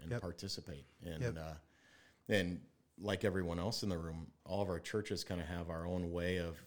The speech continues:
Speaker 1: of saying, "Hey, if you need help, if you're in the larger community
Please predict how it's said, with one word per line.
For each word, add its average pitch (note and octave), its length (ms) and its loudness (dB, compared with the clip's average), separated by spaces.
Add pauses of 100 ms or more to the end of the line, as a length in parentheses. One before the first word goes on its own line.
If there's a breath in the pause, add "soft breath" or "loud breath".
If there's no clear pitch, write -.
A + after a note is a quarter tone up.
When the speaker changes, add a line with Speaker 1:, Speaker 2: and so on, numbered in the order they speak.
(140)
Speaker 1:
of E2 180 -6 (120)
saying, F2 380 0
"Hey, G#2+ 300 0 (300 loud breath)
if - 180 -4
you C#3 160 4
need A2+ 200 6
help, A#2+ 280 4
if F#2 140 -2
you're B2+ 120 6
in C#3+ 80 8
the A2 80 8
larger G2 360 4
community G#2+ 640 0